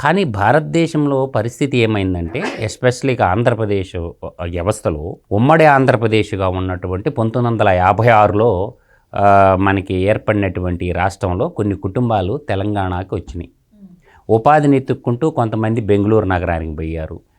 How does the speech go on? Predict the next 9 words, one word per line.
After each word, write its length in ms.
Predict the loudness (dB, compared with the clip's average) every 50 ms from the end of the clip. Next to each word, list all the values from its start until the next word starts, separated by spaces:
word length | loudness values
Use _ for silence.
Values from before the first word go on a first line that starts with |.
| _ _ _ _
కొంతమంది 640 | 0 2 2 2 2 2 2 2 2 2 0 0 0
అటు 140 | -2 -4 -6
చెన్నై 420 | -6 -4 -4 -2 0 0 0 0
నగరానికి 520 | -2 -2 -2 -2 -2 -2 -2 -4 -6 -6
పోయారు. 500 | -8 -8 -8 -6 -6 -8 -8 -8 -10 -6
ఈరోజు 360 | -4 -2 2 2 2 2 2 2
ఆంధ్రప్రదేశ్లో 760 | 0 2 2 2 2 0 0 0 0 -2 -2 -2 -4 -4 -2
పరిశ్రమీకరణ 880 | -2 -2 -2 -2 -2 -2 0 0 0 0 -2 -2 -2 -4 -2 -2 -2 -4
లేకుండా 520 | -4 -4 -6 -6 -6 -6 -4 -4 -6 -6